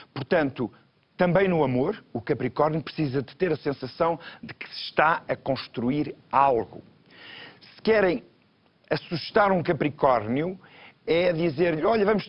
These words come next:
ter só um flerte", porque ele não é isso que ele quer. Ele quer uma relação para a vida. Ele quer uma relação sólida. Ele quer uma relação quando tiver a certeza que os outros gostam dele. Portanto,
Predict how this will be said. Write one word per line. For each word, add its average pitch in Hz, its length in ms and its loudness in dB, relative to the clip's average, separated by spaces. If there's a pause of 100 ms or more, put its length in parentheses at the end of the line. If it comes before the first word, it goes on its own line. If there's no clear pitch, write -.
(140)
ter 208 160 0
só - 160 -2
um 196 100 2
flerte", 185 580 0 (540)
porque 185 300 -2
ele 220 120 2
não 233 160 4
é 226 80 4
isso 220 240 0
que - 80 -4
ele 113 120 -2
quer. 110 200 -2 (220)
Ele 151 160 0
quer 190 480 2 (280)
uma 147 160 0
relação 139 300 -4
para 120 100 -4
a 98 40 -6
vida. 80 300 -16 (320)
Ele 127 140 0
quer 160 200 2
uma 156 100 2
relação 151 540 0 (520)
sólida. 120 580 2 (140)
Ele 127 140 0
quer 165 240 2
uma 156 180 2
relação 151 720 0 (280)
quando 175 180 2
tiver 151 400 0
a 185 60 2
certeza 156 840 -2
que - 120 -4
os 120 160 -2
outros 156 460 -2
gostam 160 640 0
dele. 120 460 2 (280)
Portanto, 147 560 0